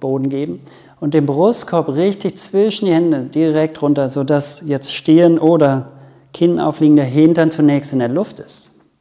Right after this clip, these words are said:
Der kommt runter, wenn du die Füße nach hinten wegschiebst. Und dann zieh dich an den Händen vor. Hannah kommt da sehr weit hoch, das muss gar nicht so weit sein. Dann stell die Füße auf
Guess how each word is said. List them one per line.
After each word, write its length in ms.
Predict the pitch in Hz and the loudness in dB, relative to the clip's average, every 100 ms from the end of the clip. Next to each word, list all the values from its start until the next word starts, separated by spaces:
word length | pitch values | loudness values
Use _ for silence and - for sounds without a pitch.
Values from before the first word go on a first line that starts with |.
| - | -10
Der 140 | 131 | -10
kommt 280 | 131 135 117 | -4 -4 -2
runter, 520 | 120 175 214 202 165 | 2 2 4 2 2
wenn 160 | 139 131 | 0 -2
du 80 | 123 | -4
die 120 | 120 | -8
Füße 560 | - - 185 214 208 | -10 -4 -4 -2 -2
nach 120 | 160 135 | -2 -2
hinten 260 | 135 - | -8 -10
wegschiebst. 480 | - - 156 - - _ - _ _ | -14 -14 -16 -16 -20 _ -20 _ _
Und 80 | 127 | -10
dann 180 | 135 127 | -8 -6
zieh 500 | - - 185 190 180 | -6 -6 -4 -4 0
dich 240 | 160 160 | -2 0
an 80 | 143 | -4
den 140 | 139 | -2
Händen 320 | 123 127 127 123 | -4 -8 -10 -16
vor. 280 | - - _ _ _ _ _ _ _ | -18 -20 _ _ _ _ _ _ _
Hannah 280 | - 139 135 | -6 -4 -4
kommt 240 | 135 135 | -4 -2
da 80 | 123 | -2
sehr 220 | 117 120 | -2 -4
weit 400 | 123 151 208 202 | 0 0 0 0
hoch, 220 | 165 160 160 | 0 0 -2
das 180 | 135 | -6
muss 240 | 139 131 - | -4 -6 -6
gar 220 | 120 120 | -6 -6
nicht 180 | 123 117 | -8 -10
so 160 | 120 | -12
weit 200 | 107 107 | -12 -12
sein. 340 | 120 120 135 127 | -12 -10 -8 -10
Dann 160 | 110 | -10
stell 200 | - 123 | -12 -10
die 100 | 113 | -10
Füße 440 | 110 156 202 - 160 | -4 -2 0 0 -2
auf 240 | 151 - | -4 -6